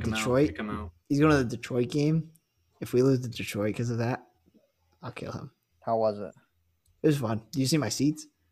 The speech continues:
Speaker 3: I did.
Speaker 2: I was in, like, the third row. It was pretty cool.
Speaker 1: Damn.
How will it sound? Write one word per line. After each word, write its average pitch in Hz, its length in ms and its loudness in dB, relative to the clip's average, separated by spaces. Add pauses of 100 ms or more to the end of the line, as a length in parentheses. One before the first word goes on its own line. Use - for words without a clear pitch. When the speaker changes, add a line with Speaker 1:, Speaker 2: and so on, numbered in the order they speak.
(140)
Speaker 3:
I 113 60 -10
did. 139 280 -6
Speaker 2:
I - 40 -20 (240)
was 131 60 0
in, 127 60 2
like, 117 140 0
the - 60 -4
third 120 280 0
row. 120 260 2
It - 160 -10
was 120 100 -10
pretty 110 200 -4
cool. 117 320 -2 (380)
Speaker 1:
Damn. 113 400 -12